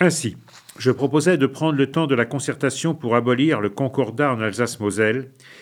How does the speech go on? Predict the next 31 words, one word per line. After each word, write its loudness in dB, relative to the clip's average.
et -4
mettais 4
comme 0
échéance -2
deux 2
mille -4
dix-neuf. -8
Ainsi, -2
il -6
n'y 4
a 4
toujours 0
pas 4
d'émission 0
dédiée 0
aux 2
convictions -4
philosophiques -2
le 0
dimanche -4
matin, -4
à -6
côté 0
des 0
émissions -4
religieuses, -4
à 4
la 2
télévision 0
publique. -8
Ainsi, -2